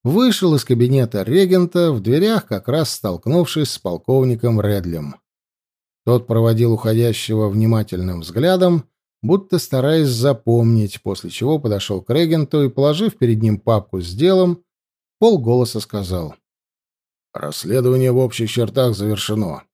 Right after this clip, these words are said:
Убийство государя-императора Франца Фердинанда было совершено группой русских эмигрантов из числа боевиков разгромленной в Российской империи партии социалистов-революционеров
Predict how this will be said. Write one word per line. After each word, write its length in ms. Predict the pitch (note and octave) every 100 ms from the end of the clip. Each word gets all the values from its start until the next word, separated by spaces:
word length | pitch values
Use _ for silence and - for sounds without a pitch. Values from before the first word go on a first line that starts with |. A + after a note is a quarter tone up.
| _ _ _ _ _ -
Убийство 540 | F2+ A2+ C#3 - A#2+
государя-императора 1080 | A#2 A2+ A#2 C#3+ C3+ B2 A2 A2+ B2+ A#2+ A#2
Франца 460 | G#2 G#2+ A2+ G#2+ F2+
Фердинанда 760 | F2+ F2+ F#2 A#2 C#3+ C3+ C3
было 320 | A2 F2+ D3 C3
совершено 560 | A#2+ A#2 G#2+ A#2 C#3
группой 480 | A2+ G#2+ C#3 A#2 A#2+
русских 520 | G2+ C3 B2+ A#2 A2+
эмигрантов 680 | A#2 A2+ A#2 C#3 C#3 B2 A2+
из 120 | A2+
числа 440 | - A#2 A2 B2 C3
боевиков 640 | A#2 A2+ A2+ C3 C3 -
разгромленной 800 | A2 G#2+ F#2 B2+ C3+ B2+ B2 A#2+
в 60 |
Российской 560 | F#2+ G#2 - A2+ - G2
империи 500 | G2 B2+ D3 C#3+ C#3
партии 540 | A2+ A#2 C3 A#2 A#2+
социалистов-революционеров 1800 | A#2 A#2+ - A#2 C3+ A#2+ A#2 A2 G#2+ G#2+ G#2 F#2+ G2 G#2+ D#3+ D3+ D3 -